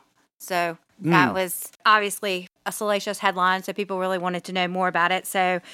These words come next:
Speaker 1: I ran out and purchased
Speaker 2: <laughs>
Speaker 1: my
Speaker 2: Got it
Speaker 1: People
Speaker 2: right away.
Speaker 1: magazine because I was like, "I need to know." To me, the highlights in there was, uh, she met with a divorce lawyer who advised her to take a look at the family finances.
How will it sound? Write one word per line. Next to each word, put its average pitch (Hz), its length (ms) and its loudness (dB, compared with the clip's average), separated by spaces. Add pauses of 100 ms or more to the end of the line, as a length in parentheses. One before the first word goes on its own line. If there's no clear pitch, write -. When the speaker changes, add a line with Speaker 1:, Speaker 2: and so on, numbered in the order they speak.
(180)
Speaker 1:
I 185 100 2
ran 185 220 4
out 175 300 4
and 165 320 -4
purchased 175 320 -2
Speaker 2:
<laughs> - 60 -2
Speaker 1:
my 196 80 6
Speaker 2:
Got 180 80 4
it - 20 -14
Speaker 1:
People 220 260 6
Speaker 2:
right 220 80 4
away. 254 120 6
Speaker 1:
magazine 285 480 4
because 262 200 0
I 202 60 0
was 156 80 -4
like, 165 100 -10
"I 165 60 -4
need 185 200 -4
to 233 60 -4
know." 339 260 4 (500)
To 262 100 2
me, 294 340 4
the 247 100 2
highlights 214 520 4
in 208 220 -2
there 190 260 2
was, 180 580 4 (160)
uh, 180 280 4
she - 260 -2
met 202 260 2
with 254 160 -4
a 269 60 0
divorce 220 480 -2
lawyer 180 480 2 (340)
who 202 300 0
advised 196 480 4
her 208 200 0
to 190 80 -8
take 202 240 -4
a 196 60 -2
look 190 220 -2
at 180 180 -2
the 180 180 -2 (160)
family 180 380 -2
finances. 156 960 -4